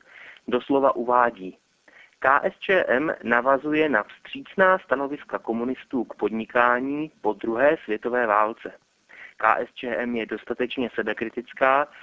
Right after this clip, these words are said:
aby se vyvarovala opakování starých chyb, které pak nastaly. Zohledňuje společenský a vědecko-technický posun, který od té doby nastal,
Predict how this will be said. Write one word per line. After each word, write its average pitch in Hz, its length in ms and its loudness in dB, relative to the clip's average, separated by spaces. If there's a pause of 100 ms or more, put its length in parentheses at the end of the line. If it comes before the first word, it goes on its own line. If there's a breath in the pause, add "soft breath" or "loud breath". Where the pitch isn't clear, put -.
(200 loud breath)
aby 135 300 0
se 156 140 2
vyvarovala 139 640 4
opakování 120 800 2
starých 104 400 -6
chyb, - 320 -4 (180)
které 101 320 0 (120)
pak 143 220 -8
nastaly. 101 540 -2 (920 loud breath)
Zohledňuje 175 560 2
společenský 143 760 0
a 87 80 0
vědecko-technický 117 920 -6
posun, 101 480 -6
který 98 280 -6
od - 160 -6
té 107 160 -2
doby 107 200 -4
nastal, 98 460 -4